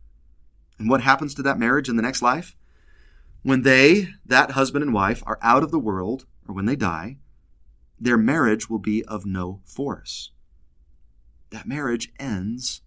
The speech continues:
at death. And this idea is even reflected in the wording of most civil marriage ceremonies. It's,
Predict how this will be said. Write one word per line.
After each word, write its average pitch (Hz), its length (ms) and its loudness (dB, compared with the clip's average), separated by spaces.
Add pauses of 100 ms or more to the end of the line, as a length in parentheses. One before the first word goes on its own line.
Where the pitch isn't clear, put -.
(280)
at 98 180 -14
death. - 420 -14 (1600)
And 95 80 -6
this 117 160 -2
idea 127 440 -2
is 113 200 -8
even 131 240 -6
reflected 120 520 -6 (440)
in 139 220 -2
the 127 100 2
wording 120 580 -2 (160)
of 98 160 -8
most 104 300 -6
civil 95 280 -6
marriage 80 320 -12
ceremonies. 78 640 -16 (920)
It's, - 460 -2